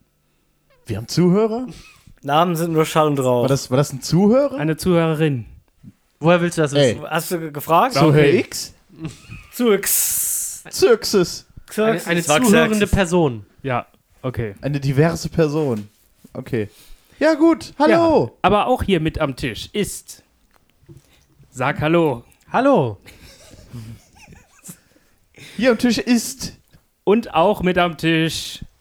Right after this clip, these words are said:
Speaker 3: Hallo.
Speaker 2: Hallo.
Speaker 3: <laughs> Und ich bin es natürlich auch.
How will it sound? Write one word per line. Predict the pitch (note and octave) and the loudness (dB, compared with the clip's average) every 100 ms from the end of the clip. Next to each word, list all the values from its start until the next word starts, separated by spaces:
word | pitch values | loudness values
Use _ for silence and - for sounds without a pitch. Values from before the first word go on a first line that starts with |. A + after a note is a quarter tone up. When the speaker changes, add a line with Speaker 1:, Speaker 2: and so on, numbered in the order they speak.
| _ _ | _ _
Speaker 3:
Hallo. | - A2+ B2 B2+ C3 C3 C3 B2+ _ _ _ _ _ _ _ _ _ _ _ - | -10 -4 0 0 0 -2 -4 -8 _ _ _ _ _ _ _ _ _ _ _ -12
Speaker 2:
Hallo. | - C3 C#3 D3 D3+ D#3 D#3 D#3 - - C4 D#4 - A#3 B3+ F3 | -4 0 2 4 4 4 4 2 0 -4 -8 -8 -10 -14 -12 -12
Speaker 3:
<laughs> | D3+ C3+ - - _ _ _ - | -14 -16 -20 -20 _ _ _ -2
Und | C4 | -2
ich | B3+ - | -2 -4
bin | G3 | -4
es | - | -2
natürlich | F3 D3+ C#3+ A#2+ | -2 -2 -4 -2
auch. | B2+ C3 - | 0 0 -2